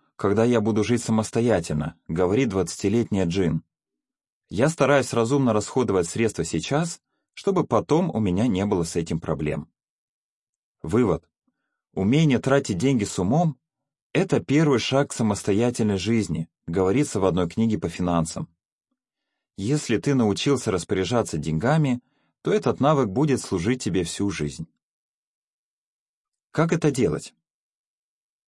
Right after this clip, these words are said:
Выяви свои слабые стороны. Если деньги у тебя не задерживаются, в первую очередь определи, куда они уходят. Слабость некоторых —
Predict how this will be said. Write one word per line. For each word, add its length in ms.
Выяви 480
свои 380
слабые 440
стороны. 540
Если 360
деньги 360
у 80
тебя 260
не 140
задерживаются, 880
в 120
первую 320
очередь 340
определи, 480
куда 360
они 200
уходят. 560
Слабость 480
некоторых — 600